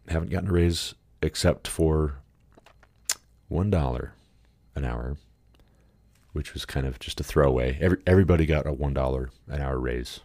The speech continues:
We were told to expect big raises, not at my current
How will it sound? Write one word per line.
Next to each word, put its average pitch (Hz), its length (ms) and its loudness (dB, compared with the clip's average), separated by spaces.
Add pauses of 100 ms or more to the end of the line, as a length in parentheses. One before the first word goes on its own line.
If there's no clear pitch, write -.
(100)
We 73 80 -6
were 67 60 -4
told 69 220 -6
to 67 80 -6
expect - 340 -10 (560)
big 113 360 8
raises, 82 540 2 (540)
not 95 140 6
at 82 60 4
my 80 100 4
current 73 300 -2